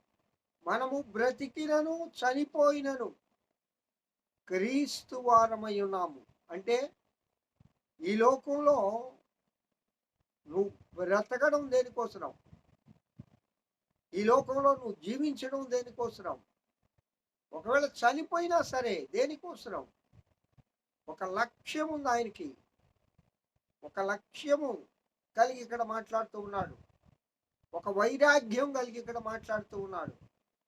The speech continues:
అది ఏంటనగా, "నువ్వు బ్రతికినా చనిపోయినా క్రీస్తు వారమై ఉన్నాము." బ్రతుకుట క్రీస్తే, సావైతే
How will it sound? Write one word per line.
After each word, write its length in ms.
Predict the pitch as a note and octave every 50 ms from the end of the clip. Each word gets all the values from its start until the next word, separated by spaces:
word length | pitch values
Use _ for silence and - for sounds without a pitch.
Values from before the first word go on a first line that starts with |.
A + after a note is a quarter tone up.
| _ _ _ _ _ _ _ -
అది 180 | F3 F3 F3 G3
ఏంటనగా, 840 | A#3 C4+ C#4+ C4+ C#4 C#4+ C4+ C4+ B3+ C4+ B3+ B3 G#3+ G#3+ A#3 B3+ B3+ B3+ B3+ - _ _ _ _ _ _ _ _ _ - _ -
"నువ్వు 200 | - F#3+ F#3 -
బ్రతికినా 640 | - G3 A#3 C4 B3+ - - - D4 D4 D4+ D4+
చనిపోయినా 800 | D#4 D4 - - D4+ C#4 C4+ C#4+ C#4 - C#4+ C#4 C#4 C#4 C4 A#3+ F3+ - - _ _ _ _ _ - - _ - - - _ _ _ _ _ _ _ _ _ _ _ _ _ _ _ _ _ _ _ _ _ _ _
క్రీస్తు 460 | D#3 E3 G3+ A#3+ B3 G#3+ - - -
వారమై 580 | G#3 G3+ G#3 G3 G3 G3 F#3+ F#3 F#3+ F#3 F#3 F3+
ఉన్నాము." 640 | F3+ F3 F3 E3+ E3+ E3+ F3 F3 E3+ D#3+ C#3+ B2+ A#2+ - _ - - _ _ _ _ _ _ _ _ _ _ _ _ _ - - - - _ _ _ _ _ - - _
బ్రతుకుట 520 | - F3 G3 A#3+ A#3 - C4 A#3 B3+ B3+ C4
క్రీస్తే, 920 | B3+ - - A#3 B3 C4+ C4+ - - - C4 C4+ C#4 C#4+ C#4+ D4 D4 D#4 - - - - - _ _ _ _ _ _ _
సావైతే 920 | - - - F3+ F#3+ G3+ F#3 A3+ A#3 A3+ A3 - A#3 B3 C#4 D#4+ E4+